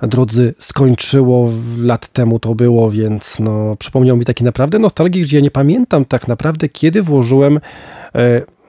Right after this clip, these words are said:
nie typowo pod film, czy typowo pod taką, takie sprawdzenie, ale tak typowo, mm,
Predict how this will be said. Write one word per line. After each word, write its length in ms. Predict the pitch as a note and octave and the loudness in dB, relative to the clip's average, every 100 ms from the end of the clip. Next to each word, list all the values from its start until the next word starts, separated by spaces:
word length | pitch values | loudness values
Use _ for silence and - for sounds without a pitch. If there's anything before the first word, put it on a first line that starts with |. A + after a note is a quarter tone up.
| - | 0
nie 200 | C#3+ G3+ | 2 2
typowo 300 | G#3 F#3+ F#3 | 0 0 0
pod 180 | F#3 - | 0 -4
film, 320 | - F#3 E3+ | 0 2 2
czy 140 | - B2 | 0 -8
typowo 280 | C3 C#3+ | -2 -2
pod 400 | C3 C3 - - | -2 -6 -8 -10
taką, 720 | - A2+ - B2 B2 B2 B2+ A#2 | -8 -6 -2 0 2 2 2 0
takie 200 | A#2+ A#2+ | -4 -2
sprawdzenie, 280 | B2+ C#3+ | 0 2
ale 100 | C#3 | 2
tak 140 | B2+ - | 0 -4
typowo, 500 | C3+ D#3+ F3 D#3+ C#3 - - - - - - - _ C3+ | -4 0 0 2 -2 -6 -20 -20 -20 -20 -20 -20 _ -2
mm, 440 | B2 B2 B2 | 2 4 4